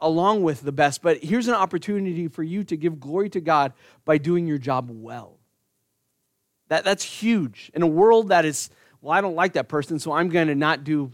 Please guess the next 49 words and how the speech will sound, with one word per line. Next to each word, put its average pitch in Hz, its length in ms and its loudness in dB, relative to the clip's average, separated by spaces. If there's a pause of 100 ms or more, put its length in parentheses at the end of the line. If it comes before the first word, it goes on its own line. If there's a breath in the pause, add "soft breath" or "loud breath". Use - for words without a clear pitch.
(100)
a 139 60 -8
good 139 180 -4
job. 117 420 -4
I'm 160 140 -2
gonna 175 140 0
do 160 180 0 (200 soft breath)
shoddy 170 420 4
workmanship. 147 800 -6 (920)
Right? 151 160 4
I'm 185 60 4
gonna 180 120 2
have 170 160 2
a 156 60 -4
bad 160 340 4
attitude. 139 640 -2
I'm 185 160 0
gonna, 190 140 2
not 185 200 2
gonna 180 140 0
seek - 280 -8
the 160 80 -4
good 160 460 2 (240 soft breath)
of 160 200 0
the 156 100 2
people 190 360 -4
that 156 120 4
I'm 156 140 0
working 165 360 -2
for 135 280 -4
or, 143 160 2
or 143 240 0
who 190 200 0
I'm, 175 200 0
I'm 147 180 -2
serving." 143 560 -4 (920)
That 185 140 4
is 160 120 0
not 170 180 2
the 175 80 -10
case 160 280 0
with 127 100 -10
Daniel. 120 400 -4 (920)
Daniel 185 340 6
has 175 140 2
this 160 200 -4
excellent 185 380 -2
spirit 208 440 2
within 180 300 2
him, 151 220 0